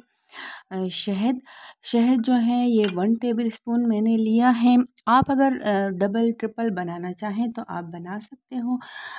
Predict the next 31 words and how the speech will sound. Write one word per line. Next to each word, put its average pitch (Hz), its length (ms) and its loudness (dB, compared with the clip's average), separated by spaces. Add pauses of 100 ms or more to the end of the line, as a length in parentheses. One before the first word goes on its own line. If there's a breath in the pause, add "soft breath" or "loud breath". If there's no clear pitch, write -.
(140 loud breath)
अ, 185 60 -8
मैं 185 320 -2
कम 202 280 -2
बनाऊँगी। 220 640 -2 (340 soft breath)
और 202 180 0
इसके 262 600 -4
लिए 240 400 0
हमने 190 460 4
लिया 190 300 0
है, 226 420 0
ये 190 320 -2
है, 202 280 -2 (480)
अ, 175 220 -8 (340)
बादाम 175 500 -6
का 226 160 -8
तेल। 165 360 -6 (500 loud breath)
बादाम 208 380 0
का 262 140 -2
तेल 254 280 0
स्किन 233 300 0
के 233 180 0
लिए 226 240 2 (100)
बेहतरीन, 190 760 -2
अ, 175 500 -2
तेल 185 380 -6
है। 220 320 -4 (420 loud breath)
और 190 400 0
ये 190 380 2
हमने 233 460 4
लिया 214 320 0
है 226 320 0